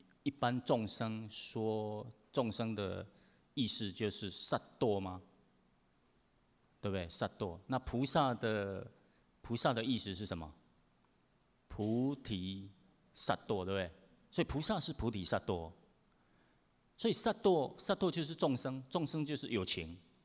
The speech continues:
那有情的意思就是无限不已的冲动。那问题来了，你无限不已的冲动，你是在做什么事情？如果你无限不已的冲动是在做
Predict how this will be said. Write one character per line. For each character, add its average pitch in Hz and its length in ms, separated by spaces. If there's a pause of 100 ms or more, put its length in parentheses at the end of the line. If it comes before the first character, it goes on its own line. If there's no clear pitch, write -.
(500)
那 196 120
有 156 140
情 123 160
的 151 60
意 175 120
思 127 140
就 139 120
是 127 220 (440)
无 139 280
限 165 320
不 135 220
已 90 180
的 92 180 (220)
冲 117 240
动。 110 160 (1700)
那 156 100
问 190 160
题 120 140
来 107 120
了， 107 160
你 123 140
无 160 140
限 196 180
不 175 140
已 123 80
的 123 80
冲 151 180
动， 131 160
你 110 80
是 123 80
在 135 80
做 135 160
什 98 100
么 90 80
事 95 160
情？ 78 220 (920)
如 127 180
果 160 100
你 120 100
无 123 120
限 143 200
不 135 140
已 113 60
的 104 100
冲 123 180
动 113 200
是 120 120
在 107 300
做 98 500